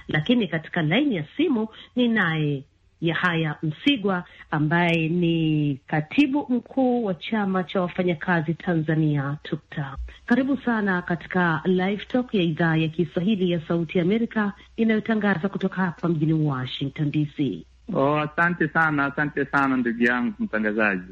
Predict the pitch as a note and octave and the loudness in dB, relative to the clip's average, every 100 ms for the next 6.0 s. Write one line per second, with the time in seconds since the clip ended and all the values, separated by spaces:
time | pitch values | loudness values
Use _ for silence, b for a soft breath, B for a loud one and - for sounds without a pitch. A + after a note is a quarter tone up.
0 | - - - C4+ C4 G3+ D3+ D3+ G#3 A3 | -6 -4 0 -2 0 0 0 2 0 2
1 | C4+ C4 A#3 G#3 G3 - F#3+ F#3 F3+ F3 | 2 2 2 0 -2 0 0 2 0 0
2 | E3 D#3+ D#3 B2+ F#3+ G#3 C4+ D#4 C4+ B3 | -2 -2 -4 -2 2 2 2 0 0 0
3 | G#3 G#3 A3 G#3+ - G3 F#3 G3 E3 F3+ | 0 0 0 -2 0 -2 0 0 2 2
4 | G3+ G3+ E3+ E3+ F#3 F#3 E3+ E3 - F#3 | 2 0 0 0 2 0 -2 -4 -2 0
5 | D#3 C3+ C3 B2 C#3 D3+ - F3 E3 C#3+ | 2 2 0 -2 0 0 0 -2 0 -2